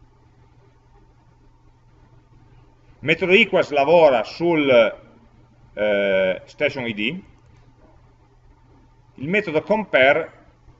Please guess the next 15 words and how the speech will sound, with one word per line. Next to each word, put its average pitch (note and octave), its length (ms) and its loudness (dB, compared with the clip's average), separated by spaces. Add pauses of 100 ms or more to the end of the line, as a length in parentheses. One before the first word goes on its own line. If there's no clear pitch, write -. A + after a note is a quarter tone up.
(380)
lavora C#3 680 -4
sul D3 360 -12 (400)
campo G#2+ 340 -8
name. F#2+ 380 -12 (3500)
Allora, D#3 220 -2
ovviamente G#3 600 2
le D3 180 -4
librerie D#3+ 560 0
Java D3+ 380 0
che C3 120 -8
usiamo, C3+ 640 -2
comprese D3 380 -8
quelle D3 140 -8
sulla C3+ 180 -6
collection, F#3+ 580 -4